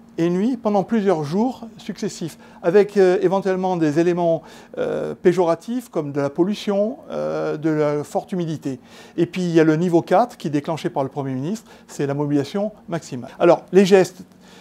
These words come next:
euh, quand il fait chaud, on transpire. Et quand on transpire, eh ben, le corps utilise les, ses réserves d'eau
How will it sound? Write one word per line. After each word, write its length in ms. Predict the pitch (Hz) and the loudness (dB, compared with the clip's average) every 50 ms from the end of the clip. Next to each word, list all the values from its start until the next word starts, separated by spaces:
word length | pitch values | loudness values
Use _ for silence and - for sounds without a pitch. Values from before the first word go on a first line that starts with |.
| - - - | -16 -10 -6
euh, 300 | 151 - - - 78 - - | -6 -4 -4 -4 -6 -4 -2
quand 120 | - 220 | 0 2
il 60 | 214 | 2
fait 120 | 160 180 151 | 4 2 2
chaud, 160 | - - 233 | 0 0 -2
on 60 | 233 208 | -2 -2
transpire. 500 | - 208 196 - - 156 139 - - - - | -2 -6 -8 -6 -8 -10 -10 -10 -12 -12 -12
Et 80 | 139 | -4
quand 120 | - 185 180 | 0 0 2
on 60 | 175 | 2
transpire, 520 | 175 - 180 156 - - - 226 240 254 254 | 0 -2 -4 -4 -4 -4 -2 -2 -2 0 -2
eh 40 | 180 | 0
ben, 120 | 156 156 | 0 2
le 140 | 151 156 156 | 2 2 2
corps 300 | 156 - 185 180 165 156 | 2 2 4 4 4 2
utilise 440 | 175 170 - 196 175 175 175 160 147 | 0 -2 -4 -4 -4 -2 -2 0 0
les, 260 | 147 143 139 139 135 | 0 0 0 0 -2
ses 140 | 127 - 180 | -2 -2 -2
réserves 380 | 156 156 151 139 147 135 131 143 | 0 0 0 0 0 -2 0 0
d'eau 260 | 170 208 254 277 | 2 2 2 0